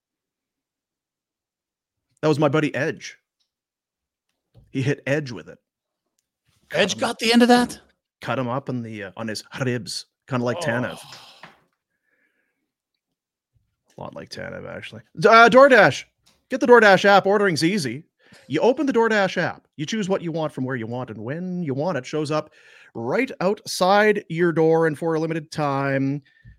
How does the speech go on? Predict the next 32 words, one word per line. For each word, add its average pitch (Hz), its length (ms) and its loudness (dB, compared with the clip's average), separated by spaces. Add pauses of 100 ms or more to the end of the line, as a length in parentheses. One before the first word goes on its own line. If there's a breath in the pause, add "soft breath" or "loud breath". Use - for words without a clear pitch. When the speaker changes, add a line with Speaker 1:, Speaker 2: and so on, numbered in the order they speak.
(160)
Speaker 1:
Nation 92 360 -14
twenty-five 185 720 -4
is 139 240 -4
the 131 60 -6
promo 170 280 0
code 175 200 0
you 160 100 -2
can 151 140 -2
use 240 460 0
to 202 80 -4
get 185 120 -4
twenty-five 180 440 -2
percent 156 300 -4
off 151 200 0
and 135 100 -6
zero 151 240 -4
delivery 139 380 -6
fees 135 300 -6
on 113 100 -8
your 90 100 -14
first 135 300 -12
order 135 240 -6
of - 80 -14
fifteen 143 420 -8
dollars 135 420 -2
or 107 40 -10
more. 160 420 -4 (360 soft breath)
That's 170 180 -2
on 247 200 2
the 220 80 2
DoorDash 226 680 4 (100)
app. 190 300 6